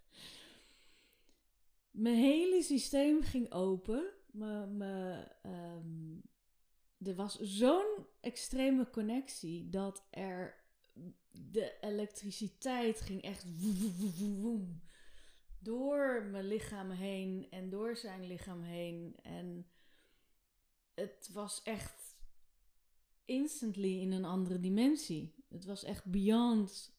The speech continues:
gewoon alles wat je maar kan bedenken. Ja, echt stroom.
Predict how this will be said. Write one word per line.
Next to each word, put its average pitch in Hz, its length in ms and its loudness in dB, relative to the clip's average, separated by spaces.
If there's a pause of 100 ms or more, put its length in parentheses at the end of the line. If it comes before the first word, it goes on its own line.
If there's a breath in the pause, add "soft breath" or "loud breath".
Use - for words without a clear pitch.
(140)
gewoon 180 360 -6
alles 196 380 -6
wat 175 260 -4
je 190 60 -8
maar 180 200 -4
kan 165 220 -6
bedenken. 220 540 2 (2250)
Ja, 180 340 -4
echt - 280 -6
stroom. 196 920 0